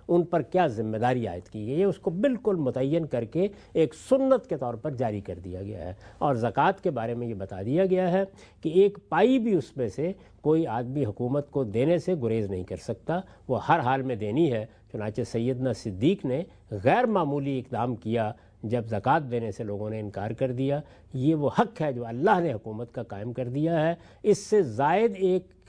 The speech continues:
حبہ لینے کا کسی حکومت کو حق نہیں ہے، اور یہ وہ حق ہے کہ جس کا انکار کوئی شخص نہیں کر سکتا۔ مجھ پر جو زکوٰۃ عائد ہوتی ہے، وہ مجھے بہرحال ایک طرف عبادت سمجھ کر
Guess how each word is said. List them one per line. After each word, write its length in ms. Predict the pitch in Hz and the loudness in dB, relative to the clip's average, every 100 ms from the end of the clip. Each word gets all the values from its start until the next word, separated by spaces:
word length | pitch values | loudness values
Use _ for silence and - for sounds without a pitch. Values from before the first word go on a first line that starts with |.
| - | -8
حبہ 380 | 135 156 226 247 | -4 2 4 4
لینے 360 | 202 190 208 | 4 4 2
کا 100 | 208 | 2
کسی 300 | 196 185 196 147 | 0 -2 2 0
حکومت 380 | - 143 180 - | 0 -2 -2 -2
کو 80 | 123 | -2
حق 180 | 143 | 0
نہیں 260 | 226 247 269 | 4 4 6
ہے، 140 | 262 254 - - - | 2 0 -8 -20 -6
اور 200 | 151 139 | 0 0
یہ 320 | 110 156 294 | 0 4 4
وہ 180 | 277 220 | 6 4
حق 200 | 151 156 | 4 -2
ہے 160 | 127 143 - - - | -4 -4 -6 -18 -8
کہ 80 | 143 120 117 | -4 -4 0
جس 220 | 190 - | 0 0
کا 220 | - 220 190 | -4 -2 0
انکار 460 | 170 131 - 214 254 196 | 0 0 4 4 4 4
کوئی 140 | 208 | 2
شخص 300 | 190 170 - | 2 -6 -4
نہیں 120 | 160 | -2
کر 180 | 156 117 | -2 -4
سکتا۔ 440 | - 123 - 147 151 - - - | -4 -8 -4 -2 -2 -6 -16 2
مجھ 180 | 160 202 - | 2 2 0
پر 120 | 180 | -2
جو 140 | 147 | -2
زکوٰۃ 440 | 107 107 113 135 117 | -4 -6 -4 -4 -4
عائد 220 | 104 156 | -4 0
ہوتی 360 | 156 160 190 | 0 2 2
ہے، 100 | 196 202 - - | 2 0 -8 -8
وہ 140 | 127 | -4
مجھے 260 | 123 131 160 | -2 2 0
بہرحال 400 | 143 101 139 156 | 0 -2 0 0
ایک 360 | 160 180 226 226 | 4 6 6 4
طرف 220 | 180 151 | -2 -2
عبادت 420 | 131 107 127 165 - | -2 -4 -2 -2 -2
سمجھ 300 | 139 160 - | -2 -2 0
کر 180 | 160 | -2